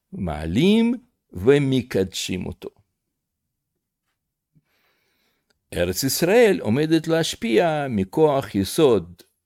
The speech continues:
תרבותה ומפעלתה על החיים השוכנים בה.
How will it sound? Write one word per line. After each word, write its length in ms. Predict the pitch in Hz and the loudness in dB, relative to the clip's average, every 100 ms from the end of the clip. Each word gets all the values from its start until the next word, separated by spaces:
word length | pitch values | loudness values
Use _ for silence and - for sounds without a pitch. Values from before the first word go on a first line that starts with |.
| _ _ _ _ _ _ | _ _ _ _ _ _
תרבותה 800 | - 98 98 104 - 165 143 87 80 _ _ _ _ _ _ - | -6 -4 -2 -4 -2 -2 -2 -4 -10 _ _ _ _ _ _ -6
ומפעלתה 1080 | 98 101 104 - 107 123 - 226 214 196 190 - _ _ _ | -2 0 -2 -4 -2 -2 0 0 0 -2 -8 -14 _ _ _
על 220 | 233 240 | 2 4
החיים 540 | 226 226 214 247 220 190 | 4 2 0 0 0 0
השוכנים 1080 | 185 170 - 165 - - 175 202 190 131 117 | -2 -4 -4 -6 -6 -4 0 0 -2 -2 -2
בה. 160 | 143 | -2